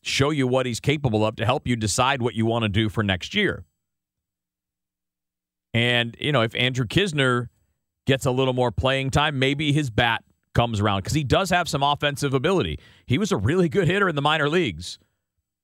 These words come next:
and was, by the way, a really good hitter as a third baseman before he converted to catching. Like, he's, he's a, he's a pretty good offensive, he's got a good offensive skill set. We haven't seen it in the major leagues because we've never seen him get any kind of regular at-bats.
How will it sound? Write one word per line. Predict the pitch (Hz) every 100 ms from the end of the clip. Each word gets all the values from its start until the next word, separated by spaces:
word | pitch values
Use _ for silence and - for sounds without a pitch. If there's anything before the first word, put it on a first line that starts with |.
| _ _ _ _ -
and | 135
was, | 151 131
by | 165
the | 151
way, | 202
a | 139
really | 127 160
good | 143 139
hitter | 160 156
as | 127 131 123
a |
third | - 147 120
baseman | 156 175 123 113
before | 107 135 131
he |
converted | 110 117 123 120 104
to |
catching. | - 196 - 98
Like, | 98 101
he's, | 127 123
he's | 135
a, | 175 -
he's | 143
a | 190
pretty | 156 156
good | 160
offensive, | 151 147 147 135 120 98 _ _ _ _ _
he's | 139
got | 208
a | 165
good | 180
offensive | 175 160 143 123
skill | - 208
set. | 151 117
We | 120
haven't | 185 165 -
seen | - - 233 247
it |
in | 123
the |
major | 113 110 92
leagues | 98 113
because | 160 156
we've | 151
never | 165 175
seen | - 175
him | 185 147
get | 123
any | 127 123
kind | 131 127
of | 107
regular | 110 107 101
at-bats. | 92 85 78 - -